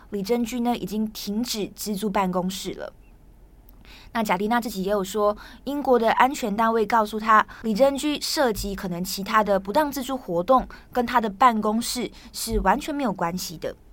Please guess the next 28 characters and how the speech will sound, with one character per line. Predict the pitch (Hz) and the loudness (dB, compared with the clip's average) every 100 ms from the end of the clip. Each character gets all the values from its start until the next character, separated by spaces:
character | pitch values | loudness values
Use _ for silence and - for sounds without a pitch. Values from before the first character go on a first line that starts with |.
| - - - _ - - - - - - - - - | -20 -20 -20 _ -20 -20 -20 -20 -20 -20 -20 -20 -6
好， | - 208 - - | 2 2 0 -2
那 | 262 247 | 2 2
目 | 240 302 | 2 -2
前 | - 220 | -2 0
呢， | 226 240 - - - | 2 2 -2 -20 -12
这 | - | -2
个 | 254 233 | 2 2
军 | 269 311 | 0 -4
情 | 277 240 | -2 -2
五 | 190 | -2
处 | 240 | -4
发 | 240 247 240 | 4 6 6
出 | 214 | 2
的 | 208 | -4
警 | - 151 - | -4 -10 -6
告 | 233 208 - | 0 2 0
也 | 185 | -6
算 | 233 220 | -4 -4
是 | 214 | -4
震 | 196 247 202 | 0 0 0
惊 | 190 214 214 | -2 -4 -2
英 | 214 214 | 0 0
国 | 208 170 | -2 -2
的 | 170 175 | 0 0
上 | 202 180 | -2 -4
下 | 185 165 | -4 -6
议 | - 175 | -6 -6
院， | 175 | -2